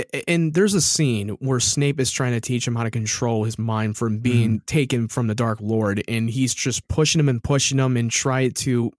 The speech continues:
Speaker 1: get him to listen, but he's tired and frustrated. He's not focused,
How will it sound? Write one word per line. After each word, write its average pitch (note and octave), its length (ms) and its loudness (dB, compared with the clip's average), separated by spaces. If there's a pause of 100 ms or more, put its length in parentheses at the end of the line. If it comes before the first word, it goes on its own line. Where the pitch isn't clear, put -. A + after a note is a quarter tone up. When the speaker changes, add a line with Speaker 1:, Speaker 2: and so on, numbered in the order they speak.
(180)
Speaker 1:
get C#3 140 0
him C3 80 0
to A#2+ 60 0
listen, C3 420 2
but A#2 120 -2
he's A2 260 -4 (260)
tired D3+ 360 2
and A2 140 0
frustrated. C#3 840 0
He's A#2+ 160 -4
not B2 180 0
focused, C#3+ 640 0